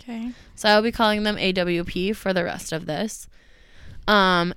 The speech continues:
Speaker 2: A W P focus on people that have gone missing with their cars near bodies of water, and they use sonar, uh, and people diving to find the cars. So.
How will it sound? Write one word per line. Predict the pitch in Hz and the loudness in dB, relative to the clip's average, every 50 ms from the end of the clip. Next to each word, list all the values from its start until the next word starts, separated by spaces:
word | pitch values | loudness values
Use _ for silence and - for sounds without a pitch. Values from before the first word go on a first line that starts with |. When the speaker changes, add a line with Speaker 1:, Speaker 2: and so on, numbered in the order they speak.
| - - | -2 0
Speaker 2:
A | 220 233 | 2 2
W | 226 262 254 254 277 285 247 | 4 2 2 2 2 0 0
P | - - 247 254 | 0 0 0 0
focus | 233 - 220 208 202 226 240 233 | 0 0 0 0 0 0 -2 -2
on | - - 202 202 | 0 0 -2 0
people | - 226 214 208 214 | -2 -2 -2 0 2
that | 214 208 | 2 2
have | 208 196 196 | 2 2 2
gone | - 196 196 196 190 | 0 0 2 2 0
missing | 180 180 - 208 202 208 226 - | -2 -2 0 -2 -2 -2 -2 -2
with | - 208 214 - | -2 -2 -2 0
their | - 247 247 | 0 0 0
cars | 240 - - 185 170 175 185 185 180 | 0 -2 0 0 2 2 2 0 -2
near | 175 131 180 180 180 185 | -4 -4 -2 -2 -2 0
bodies | 175 170 143 147 151 160 160 | 0 0 0 0 0 0 -2
of | 185 170 165 | -2 -4 -4
water, | - - - - 110 131 185 208 233 240 233 - _ _ - - _ - | -6 -6 -6 -4 -2 -2 -2 0 -2 -4 -6 -10 _ _ -20 -16 _ -4
and | 208 208 | 0 0
they | 196 | 2
use | 190 185 185 190 196 190 190 190 | 2 2 0 2 2 2 2 2
sonar, | - - - 202 185 185 190 190 202 208 214 226 247 262 262 - _ _ _ _ | 0 -2 0 0 0 2 2 4 4 4 4 4 2 0 -4 -6 _ _ _ _
uh, | 175 185 180 175 170 170 - | -2 0 0 2 0 0 0
and | - 175 175 165 | -2 -2 -2 -2
people | - 208 190 202 196 | -4 -4 -2 -4 -2
diving | 175 185 156 151 151 165 175 175 180 | 0 0 0 0 0 0 -2 -2 -4
to | - 175 | -6 -6
find | - 151 117 107 | -6 -8 -10 -10
the | 110 - | -12 -12
cars. | - - - - - - - - _ _ _ _ _ _ _ _ _ _ _ - - - - - - - - - | -14 -14 -14 -16 -16 -18 -20 -20 _ _ _ _ _ _ _ _ _ _ _ -20 -20 -20 -20 -20 -20 -20 -20 -18
So. | - - - - 208 180 - | -14 -10 -4 0 0 0 0